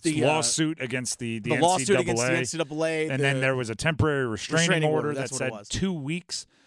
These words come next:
Speaker 2: they needed to, or they weren't allowed to enforce transfer waiver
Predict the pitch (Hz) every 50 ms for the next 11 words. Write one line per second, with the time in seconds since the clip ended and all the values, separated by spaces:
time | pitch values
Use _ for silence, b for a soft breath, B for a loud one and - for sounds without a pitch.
0 | b b b b 135 131 131 131 135 143 143 135 135 117 - - - 139 127 123
1 | 120 120 131 - 131 127 123 123 123 117 143 151 143 127 131 135 147 143 - -
2 | 131 143 123 123 113 - - 131 135 139 143 - - - - 131 131 139 135 -
3 | - 135 123 110 104 98 110 117 131 135 127 156 156 156 156 165